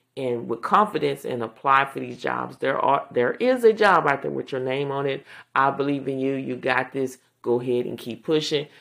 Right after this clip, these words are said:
Remember, go subscribe to the YouTube channel where you can go and see me share my screen, discuss this job post, go more into details, and give you more valuable information to help you get closer to landing your first, second, third job,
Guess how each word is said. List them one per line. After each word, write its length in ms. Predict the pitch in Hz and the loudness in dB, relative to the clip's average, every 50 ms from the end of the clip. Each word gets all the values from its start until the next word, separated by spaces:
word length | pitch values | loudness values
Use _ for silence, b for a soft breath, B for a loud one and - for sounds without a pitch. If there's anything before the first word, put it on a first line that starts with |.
| B B | B B
Remember, 360 | - 131 135 143 139 135 127 | -4 -2 0 0 0 2 0
go 240 | 123 123 135 135 143 | 0 2 4 4 4
subscribe 520 | 147 - 160 156 - - 143 139 135 131 - | 4 0 -4 -6 -2 0 2 2 2 2 0
to 80 | - | -4
the 100 | - 127 | -8 -8
YouTube 420 | 127 131 143 170 170 - 180 160 160 | -6 -2 -2 -2 -2 -2 -4 -6 -4
channel 380 | - 185 170 165 160 160 156 | 0 4 4 6 6 6 4
where 140 | 147 143 135 | 4 2 0
you 120 | 139 139 | 0 -4
can 220 | 131 - 151 131 123 | -6 -6 -6 -6 -2
go 400 | 127 135 135 135 135 135 135 135 B B B B B - | 2 4 6 6 6 4 2 0 B B B B B -6
and 120 | 139 123 | -6 -6
see 280 | - - - 151 151 143 | -6 -6 -6 -4 -4 -4
me 100 | 135 131 | -4 -4
share 300 | 135 - - 139 143 143 | -6 -2 -2 0 0 0
my 160 | 139 131 127 | -2 -4 -4
screen, 520 | 127 - - - 156 151 151 147 147 147 B B B B _ | -6 -8 -4 0 0 2 2 0 -2 -6 B B B B _
discuss 440 | 131 - - - 147 147 151 147 - | -12 -12 -6 -2 0 0 0 -2 -4
this 200 | - 147 135 135 | -6 -8 -8 -6
job 380 | - 147 139 135 135 131 - | -4 -2 0 0 0 -2 -2
post, 360 | - 139 131 135 131 - - | -4 -2 -2 -2 -4 -6 -6
go 200 | - 139 127 131 | -2 0 0 0
more 240 | 131 135 135 139 135 | 0 -2 -4 -4 -4
into 160 | 135 131 139 | -6 -8 -10
details, 580 | - - 139 147 147 147 - 160 139 135 135 135 | -12 -6 -4 -4 -4 -2 0 0 0 0 0 -2
and 140 | 143 131 131 | -4 -6 -6
give 120 | 135 131 | -8 -6
you 120 | 139 135 123 | -6 -8 -6
more 240 | 131 131 135 143 | -4 0 0 0
valuable 460 | 135 139 139 135 131 135 135 - 131 - | 0 0 -2 -2 -2 -2 -4 -4 -6 -6
information 720 | 110 127 135 - - 131 131 131 131 - - 135 127 123 B B B B | -6 -6 -8 -8 -6 -4 -4 -4 -4 -4 -6 -8 -8 -8 B B B B
to 80 | _ 135 | _ -8
help 280 | 135 143 123 117 - 135 | -2 -2 -2 -2 -2 -6
you 60 | - | -8
get 180 | - 127 123 | -6 -8 -8
closer 340 | - - 120 120 123 - 120 | -4 0 0 0 0 -2 -8
to 140 | - - 135 | -10 -8 -6
landing 340 | 127 127 123 123 127 123 123 | -6 -4 -4 -4 -4 -4 -4
your 140 | 123 120 120 | -4 -6 -6
first, 400 | - 131 123 123 123 127 - - | -4 -2 -2 -2 -2 -4 -6 -6
second, 340 | 120 123 - 131 123 123 | -6 -6 -6 -6 -8 -4
third 260 | 131 123 120 120 120 123 | -2 -2 -2 -2 -2 -4
job, 380 | 123 120 117 113 117 117 B | -4 0 0 0 0 0 B